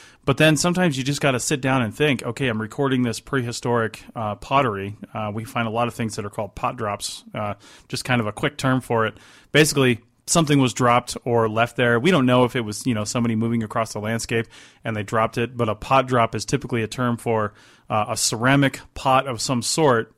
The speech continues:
and it's, that's the only thing there. You don't find any other artifacts in association. If you found, uh, what we call groundstone or things related to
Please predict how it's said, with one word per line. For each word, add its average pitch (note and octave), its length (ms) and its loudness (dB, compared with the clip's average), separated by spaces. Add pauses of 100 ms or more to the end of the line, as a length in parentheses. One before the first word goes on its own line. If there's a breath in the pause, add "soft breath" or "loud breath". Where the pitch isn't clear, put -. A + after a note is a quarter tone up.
and A#2+ 180 0
it's, - 320 -4 (140)
that's C3 260 -2
the C#3+ 140 0
only C#3+ 220 6
thing A#2+ 220 0
there. A2+ 240 0
You G2+ 140 -4
don't A#2+ 140 2
find A#2+ 240 0
any C3+ 200 2
other B2+ 160 2
artifacts A2+ 480 -2
in A#2 60 -4
association. A2 680 -6 (540 loud breath)
If A2+ 120 -4
you A#2+ 80 0
found, C3 500 2
uh, A2+ 220 0
what A2+ 100 -4
we A#2+ 80 -4
call A#2+ 180 0
groundstone D#3 840 2
or A2+ 440 0
things C3+ 480 0 (380)
related C3 640 2
to B2 420 2